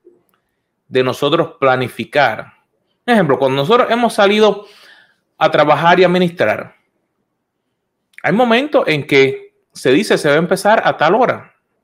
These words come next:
Y hay momentos en que Dios toma el control y hay necesidad. Se toma necesidad.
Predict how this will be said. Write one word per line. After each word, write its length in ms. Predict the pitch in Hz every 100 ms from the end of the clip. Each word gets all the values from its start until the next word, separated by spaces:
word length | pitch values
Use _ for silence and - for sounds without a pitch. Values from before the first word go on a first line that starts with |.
| _ _ _ _ _ _ _
Y 80 | 143
hay 40 |
momentos 480 | 160 165 170 262 277
en 60 | 262
que 120 | 156
Dios 180 | 151 151
toma 180 | 190 202
el 60 |
control 440 | 202 185 208 269 -
y 220 | 160 151
hay 220 | 127 151
necesidad. 800 | 180 226 220 - 147 294 208 - _ _ _ _ _ _ _
Se 140 | -
toma 220 | 143 131
necesidad. 680 | 135 135 135 - 226 233 -